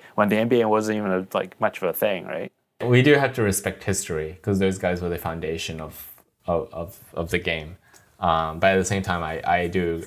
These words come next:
Speaker 2: um, I do agree with you. Like, this modern N B A is, is vastly different than what it was, uh, six decades ago or whatever.
Speaker 1: The six man award or that teammate award, Timon Stokes?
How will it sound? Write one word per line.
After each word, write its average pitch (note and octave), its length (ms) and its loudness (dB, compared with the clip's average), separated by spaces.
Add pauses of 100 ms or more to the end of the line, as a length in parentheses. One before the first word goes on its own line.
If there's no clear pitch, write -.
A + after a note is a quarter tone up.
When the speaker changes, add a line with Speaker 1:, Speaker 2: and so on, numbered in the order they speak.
Speaker 2:
um, E2+ 240 -10 (480)
I E2 180 2
do F2+ 180 2
agree E2 240 -2
with E2 160 -6
you. D#2 160 -6
Like, D2 280 -4 (360)
this F#2 300 0
modern F2+ 340 4
N E2+ 160 -4
B E2 100 -2
A D#2+ 120 -2
is, D#2 260 -6
is E2+ 200 -10 (180)
vastly F#2 480 4
different E2 420 -6
than E2 160 -8
what E2 120 -4
it D#2 80 -6
was, D#2 460 -6 (1120)
uh, A1 440 0 (460)
six - 340 -2
decades E2 360 -4
ago D#2 260 -6
or D2 60 -4
whatever. D2 400 -8 (680)
Speaker 1:
The - 300 4
six - 300 0
man E3 300 6
award B2 460 10
or A#2+ 180 10
that A#2+ 320 8 (240)
teammate C3 380 6
award, G2+ 400 4
Timon B2 480 4
Stokes? - 600 4